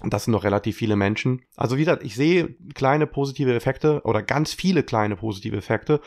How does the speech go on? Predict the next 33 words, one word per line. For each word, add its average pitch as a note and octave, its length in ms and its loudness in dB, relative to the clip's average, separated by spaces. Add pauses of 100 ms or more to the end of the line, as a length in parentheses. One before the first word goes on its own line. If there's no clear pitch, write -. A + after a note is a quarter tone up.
(220)
aber - 140 0
der G#2 180 0
hauptpositive B2+ 720 -2
Effekt A#2 380 -4
ist, - 260 -4
dass A2+ 120 -4
Menschen G#2+ 400 0 (560)
keine A#2 260 0
Strafverfolgung A2 600 -2
mehr F#2 100 -4
erfahren. G#2 460 -2 (100)
Aber A#2 200 0
alles, D3+ 360 2
also A2 160 -2
jedes D3+ 240 2
Mal, C#3 80 4
wenn C3 80 4
ich A#2 140 -2
höre, B2 180 4
dass A2+ 140 -4
man A2 100 2
das G#2+ 180 0
macht, - 280 -4
um G#2+ 160 -6
irgendwelche G2+ 380 -4
Steuergelder G#2 680 2
zu F#2+ 320 -4
gewinnen, G#2 480 -2 (540)
das G2 140 -10
ist F2 120 -8
völliger C3 760 0
Mumpitz, A#2+ 640 -2
weil G#2+ 320 2